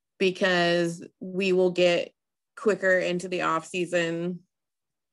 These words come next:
where some changes can be made, some difficult ones, some ones that are gonna be hurtful.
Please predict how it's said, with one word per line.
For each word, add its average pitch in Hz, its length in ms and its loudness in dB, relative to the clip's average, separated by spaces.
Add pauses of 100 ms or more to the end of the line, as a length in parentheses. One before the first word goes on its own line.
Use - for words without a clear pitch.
(560)
where 190 160 2
some 185 180 -2
changes 185 420 0
can 185 180 -2
be 175 120 2
made, 170 640 0
some 226 220 -2
difficult 180 540 -2
ones, 165 360 -4
some 196 140 -2
ones 190 200 0
that 190 100 0
are 190 80 2
gonna 185 140 0
be 185 140 -2
hurtful. 170 720 -2